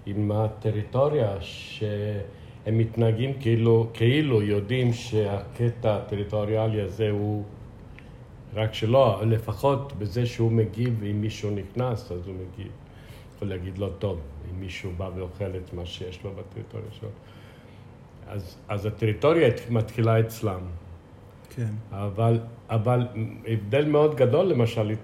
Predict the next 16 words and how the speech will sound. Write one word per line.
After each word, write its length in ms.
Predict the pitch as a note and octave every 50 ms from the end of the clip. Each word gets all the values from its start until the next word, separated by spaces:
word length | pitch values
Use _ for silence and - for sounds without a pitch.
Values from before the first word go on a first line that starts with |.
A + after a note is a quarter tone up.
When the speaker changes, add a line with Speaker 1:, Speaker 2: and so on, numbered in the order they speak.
| - A2+ G#2
Speaker 1:
ביניהם, 400 | G2+ G#2+ G#2+ A2+ A#2 B2+ C#3 - - - G#2+ G#2 F#2+
בינינו 360 | F#2+ G2+ G#2+ A#2+ A#2+ A#2+ A#2
לבינם, 480 | A2 G#2 G#2+ G#2+ A#2+ C3+ C#3+ C3 B2 A#2 A2 G2 G2+
זה 140 | G#2 G2+
שהם, 680 | G2+ - - - A2+ A2 A2 G#2 G#2 A#2+ A#2+ B2 B2 B2 B2 - - - - - - - - - - - - - - - - - - - - - - - - - - - - - - - - - - - -
יש 300 | - A2+ A#2 A#2 - -
להם 140 | E3+ E3 D#3+ - - -
כללי 360 | - B2+ A#2+ A2+ A#2+ B2+ C3+
התנהגות, 720 | B2 - - C3+ A#2+ A#2 A#2 G#2+ G#2 G#2+ A2 A#2 A#2 A2+ A#2
אבל 220 | G#2+ G2+ A2 A2 A2+
הכללים 560 | A2 A2 - A2+ A#2 A#2 B2 C3+ C#3 C3+ B2
האלה 300 | B2 C3+ D3 D3 C#3 B2+
הם 180 | A#2+ A2 A2+ A2 - - -
חלק 340 | B2 A#2+ B2+ B2 A#2+ -
עצמו 380 | A2+ A2 - - - A#2+ A#2 A#2
מהטבע. 600 | A#2+ B2+ A#2+ G#2+ - - - G#2+ G#2 G2 F2+